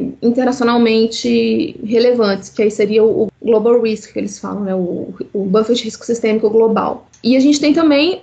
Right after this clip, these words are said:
o pilar dois, que eu comentei, que foi instituído em Basileia dois, que é aquele momento que o supervisor pode chegar e, por fazer uma avaliação individual da instituição financeira e entender que tem algum tipo de risco que não tá suficientemente coberto pelos requerimentos mínimos e pelos buffers,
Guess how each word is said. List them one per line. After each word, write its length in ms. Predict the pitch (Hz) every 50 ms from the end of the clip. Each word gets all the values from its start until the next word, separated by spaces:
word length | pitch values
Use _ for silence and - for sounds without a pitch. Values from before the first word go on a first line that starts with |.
| -
o 120 | - 269 285
pilar 360 | - 339 330 294 320 311 277
dois, 260 | 254 254 262 320 -
que 60 | -
eu 60 | 262 262
comentei, 500 | - 226 226 226 226 - 226 226 269 226
que 80 | -
foi 120 | - 220 220
instituído 640 | 226 - - - 240 214 214 208 214 185 202 - -
em 120 | - 214
Basileia 480 | 208 208 208 208 220 208 196 196 202 208
dois, 340 | 202 196 220 240 269 269 -
que 240 | - - 254 226
é 80 | 220 214
aquele 360 | 214 220 - - - - 214
momento 400 | 220 208 208 202 202 208 208 -
que 80 | - 233
o 80 | 220
supervisor 460 | 226 226 - 220 214 202 202 190 202 202
pode 280 | 202 - 208 208 208
chegar 560 | - - 196 190 196 208 220 226 247 233 - _ _ _ _ _ _ -
e, 40 | -
por 260 | - 247 269 294 294
fazer 220 | - 254 254 247
uma 120 | 233 226 220
avaliação 480 | 214 226 220 214 214 214 - - 214
individual 680 | 208 214 220 233 233 208 233 220 214 220 226 240 247 277
da 260 | 262 277 247 226 220
instituição 400 | 220 233 - - 233 - 233 226
financeira 560 | 226 - 226 220 233 233 - 220 208 202 208 202
e 140 | - 226
entender 720 | 233 254 269 262 302 285 277 262 202 202 202 214 - - - _ _ _ _ _ _
que 420 | - - 226 214 214 208 202 208 - - - _ _ _
tem 100 | - 240
algum 300 | 233 233 233 269 302 311
tipo 240 | 285 - 269 - 214
de 80 | - 269
risco 320 | 254 240 233 233 - - _
que 80 | -
não 200 | 233 247 302 311
tá 240 | - - 254 240 285
suficientemente 720 | 285 - - - 247 - - 226 233 233 240 214 220 226 -
coberto 460 | - 262 208 190 226 220 220 - -
pelos 280 | - 226 254 269 302 -
requerimentos 560 | 277 262 262 240 233 233 220 220 220 214 -
mínimos 480 | 233 220 220 220 220 220 214 214 196 240
e 80 | 302
pelos 360 | 320 - - 226 220 214 214
buffers, 560 | 196 190 226 262 285 277 - - - - -